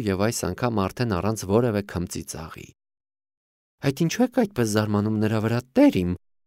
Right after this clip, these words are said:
անսպասելիորեն միջամտեց Լիզավետա Պրոկոֆիևնան։ «Նա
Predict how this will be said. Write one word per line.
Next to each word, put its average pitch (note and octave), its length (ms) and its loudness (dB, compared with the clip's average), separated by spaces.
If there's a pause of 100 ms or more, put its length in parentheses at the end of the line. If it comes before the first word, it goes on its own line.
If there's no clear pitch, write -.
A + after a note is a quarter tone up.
(180)
անսպասելիորեն A2 920 6
միջամտեց G#2 720 0
Լիզավետա F2+ 600 2
Պրոկոֆիևնան։ - 800 -6 (720)
«Նա C3+ 100 6